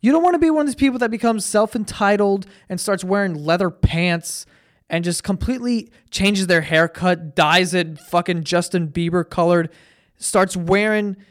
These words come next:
bleached shirts with the names of classic rock bands of they've never heard. Like, they, like, all these kids are the same. They're all carbon copies now because they drank the Kool-Aid. They think they're important. They think they're these fucking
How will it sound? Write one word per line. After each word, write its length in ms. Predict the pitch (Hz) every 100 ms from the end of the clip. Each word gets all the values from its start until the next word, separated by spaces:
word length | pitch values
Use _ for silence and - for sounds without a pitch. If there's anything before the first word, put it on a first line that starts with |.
| _ _ _ _ _ 262 175 - 240 247 170 _
bleached 400 | 208 208 240 -
shirts 800 | - - - 214 226 220 - - _ _ _ -
with 180 | 190 190
the 260 | 190 175
names 380 | 175 185 214 202
of 140 | 180 -
classic 400 | 202 208 202 180
rock 280 | 180 190 190
bands 380 | 180 185 185 170
of 160 | 156
they've 200 | 170 170
never 220 | 180 175
heard. 260 | 156 175 175 - _
Like, 160 | 208 202
they, 140 | 262
like, 400 | 262 202 208 240 202 190 180 -
all 160 | 247
these 180 | 320 302
kids 220 | - 262
are 40 | 233
the 80 | 220
same. 340 | - 214 196
They're 100 | 170
all 120 | 202
carbon 480 | 196 - 202 196 185
copies 420 | 180 175 170 170
now 220 | 165 165
because 400 | 156 156 160 143 - _ _
they 100 | 160
drank 260 | 151 185 180
the 60 |
Kool-Aid. 460 | 156 - 156 151 147
They 100 | 143
think 200 | 151 160
they're 120 | 156
important. 400 | 131 - 156 139
They 80 | 131
think 280 | 131 160 147
they're 140 | 139
these 220 | 131 131
fucking 460 | - - 151 151